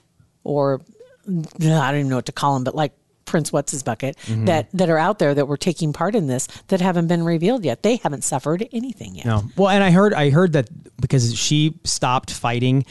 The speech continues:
Speaker 2: to keep them quiet. So now it's up to the individual legal teams to try to keep their clients out of the mix. So that's why it may take a couple years to get the names, but I,
Speaker 1: Eventually.
Speaker 2: I was seeing somebody, uh, Dan Abrams, who I think he's, I like Dan Abrams
Speaker 1: Yes.
Speaker 2: a lot,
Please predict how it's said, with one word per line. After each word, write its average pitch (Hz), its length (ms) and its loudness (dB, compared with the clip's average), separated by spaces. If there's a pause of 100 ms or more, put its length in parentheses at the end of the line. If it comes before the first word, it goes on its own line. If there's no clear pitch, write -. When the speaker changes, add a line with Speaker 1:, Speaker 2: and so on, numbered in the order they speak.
(140)
Speaker 2:
to 147 100 -2
keep - 280 -4
them 110 140 -2
quiet. 98 460 -6
So 127 80 0
now 127 200 2
it's 127 120 -2
up 131 120 0
to 127 60 -4
the 117 140 -2
individual 117 680 -2
legal 131 260 -2
teams 190 440 0 (220)
to 151 60 -6
try 147 160 0
to 139 80 -2
keep 143 220 -8
their 127 160 -2
clients 143 480 0
out 139 160 0
of 139 40 2
the 139 80 4
mix. 143 280 2
So 135 80 2
that's 123 180 0
why 131 140 0
it 120 60 2
may 120 160 4
take 123 320 -2 (280)
a - 80 -8
couple 127 220 -2
years 131 420 2
to 139 80 -2
get 120 220 -2
the 123 80 2
names, 139 340 4
but 117 240 -2 (440)
I, 185 140 -2
Speaker 1:
Eventually. 226 220 2
Speaker 2:
I 254 60 2
was 208 140 2
seeing 294 360 4
somebody, 240 480 4 (420)
uh, 135 140 2
Dan 160 260 4
Abrams, 120 460 2
who 127 80 -2
I 110 100 0
think - 240 -6
he's, 107 240 -6
I 107 80 -8
like 101 220 -8
Dan 98 160 -8
Abrams 170 200 -6
Speaker 1:
Yes. 147 160 2
Speaker 2:
a - 40 -2
lot, - 140 -4